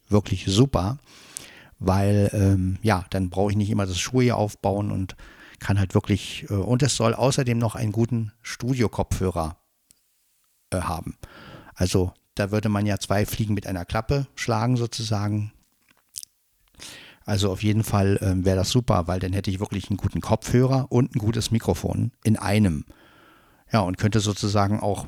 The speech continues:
mit zwei Mikrofonen arbeiten. Also ich könnte zum Beispiel, auch wenn ich jetzt so gequatsche wie eben, ne, wenn ich jetzt so einfach mal so mit rechts und links so tue, als wenn Leute irgendwie ins Intro reinsprechen, das könnte ich dann gut mit dem Shure machen und könnte dann praktisch, äh, wenn das Intro zu Ende ist, ähm, dann,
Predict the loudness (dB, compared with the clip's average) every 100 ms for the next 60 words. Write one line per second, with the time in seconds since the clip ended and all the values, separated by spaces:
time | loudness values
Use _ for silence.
0 | -6 -4 -2 -2 2 4 4 2 -2 -2
1 | -2 -4 -6 -6 -8 -6 -2 0 0 0
2 | 0 0 -2 -2 -2 -2 -4 -4 -2 -2
3 | -4 0 0 2 -2 -2 0 2 2 2
4 | 2 2 0 0 -4 -2 -2 0 -2 0
5 | 0 0 -2 0 -2 -2 -4 -2 -2 0
6 | 0 2 4 4 2 2 4 4 4 2
7 | 2 0 0 2 2 4 4 4 2 2
8 | 0 2 -2 0 0 0 0 0 0 -2
9 | -4 -4 0 2 4 2 2 -2 -4 -16
10 | -20 -20 -20 -20 -20 -20 -20 -20 _ -6
11 | -2 0 0 0 2 2 -2 -2 -2 0
12 | -2 -4 -4 -2 -2 -4 -4 -4 -2 -4
13 | -2 2 4 4 2 2 -2 -2 -2 0
14 | 0 -2 -2 0 0 -2